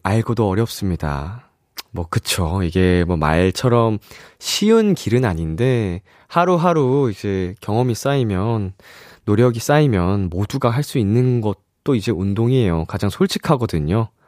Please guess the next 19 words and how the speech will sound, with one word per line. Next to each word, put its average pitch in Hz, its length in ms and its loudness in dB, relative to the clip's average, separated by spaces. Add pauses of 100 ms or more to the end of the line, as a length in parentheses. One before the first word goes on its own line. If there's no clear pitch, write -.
(140)
이게 92 140 -2
내가 90 240 0
하는 196 220 4
만큼 143 300 0
나오는 104 360 0
게 98 80 0
운동이기 82 400 -2
때문에, 82 480 -4 (720)
음, 90 540 0 (200)
배신하지 160 520 4
않아, 117 180 0
대신. 87 640 -2 (220)
얼마나 190 400 2
이게 117 280 4 (140)
또 110 260 0 (680)
<laughs> - 340 -8
다들 110 240 -2
난리 95 220 4
났네. 82 320 2